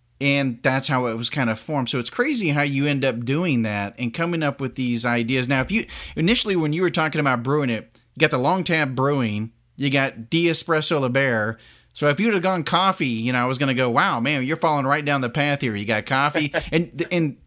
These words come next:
Speaker 1: D'Espresso Le Bear is not the only one, nor is Long Tab Brewing the only S F brewing or coffee company. So it's really cool that they end up going into those things, and, and it's probably because do a lot of drinking,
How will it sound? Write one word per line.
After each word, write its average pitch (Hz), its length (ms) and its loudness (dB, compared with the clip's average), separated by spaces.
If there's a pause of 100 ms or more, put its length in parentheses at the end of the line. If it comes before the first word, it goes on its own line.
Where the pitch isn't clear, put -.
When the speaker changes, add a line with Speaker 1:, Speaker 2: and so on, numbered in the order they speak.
Speaker 1:
D'Espresso 165 540 0
Le 123 100 0
Bear 135 160 2
is 127 80 -2
not 131 160 -2
the 127 120 0
only 127 180 0
one, 120 200 0
nor 127 220 2
is 117 160 -2
Long 131 200 0
Tab 117 280 0
Brewing 135 280 0
the 110 140 0
only 117 300 0
S 113 200 -2
F 113 300 -2 (100)
brewing 135 380 0
or 117 200 0
coffee 113 340 -2
company. 95 480 -6
So 117 160 -4
it's 113 120 -8
really 139 220 -4
cool 127 280 -4
that 110 120 -6
they 113 140 0
end 117 100 2
up 101 100 -6
going 120 300 0
into 107 160 -2
those 113 220 -2
things, 117 260 0
and, 113 180 -2 (240)
and - 60 -4
it's 190 80 0
probably 233 220 2
because 160 380 0 (180)
do 123 140 0
a - 20 2
lot 127 180 2
of 127 60 -2
drinking, 127 500 0